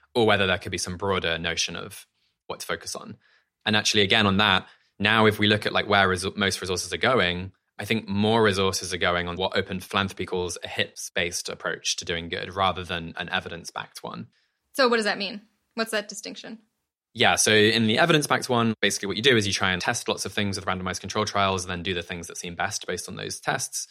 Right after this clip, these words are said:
Speaker 1: Whereas a hits-based one is a bit more like kind of investing in startups. Like, the idea is most of the value, most of the impact will come from a small number of things that are, like, really unusually good.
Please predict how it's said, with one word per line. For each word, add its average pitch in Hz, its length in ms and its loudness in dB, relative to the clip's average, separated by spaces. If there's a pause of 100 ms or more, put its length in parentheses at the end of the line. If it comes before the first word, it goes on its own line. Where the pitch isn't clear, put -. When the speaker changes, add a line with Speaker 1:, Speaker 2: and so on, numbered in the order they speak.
(340)
Speaker 1:
Whereas 104 400 4
a 101 80 2
hits-based - 580 0
one 90 320 -2
is 101 80 -8
a 101 60 -8
bit 120 160 0
more 107 240 2
like 90 380 0 (360)
kind 110 140 -6
of 101 80 -2
investing 101 380 -2
in 90 100 -4
startups. - 800 -4 (380)
Like, 104 160 2
the 107 100 4
idea 110 300 6
is 98 140 4
most 117 300 4
of 117 40 0
the 107 60 -2
value, 95 640 2 (240)
most 110 180 0
of 107 60 -4
the 107 60 4
impact 98 360 -2
will 92 60 -4
come 95 460 -2
from 87 540 -4 (140)
a - 60 -4
small 139 280 2
number 113 360 4
of 101 120 2
things 98 320 0
that 92 160 -4
are, - 80 -8
like, - 240 -8 (160)
really 127 240 4
unusually 107 420 2
good. - 300 -8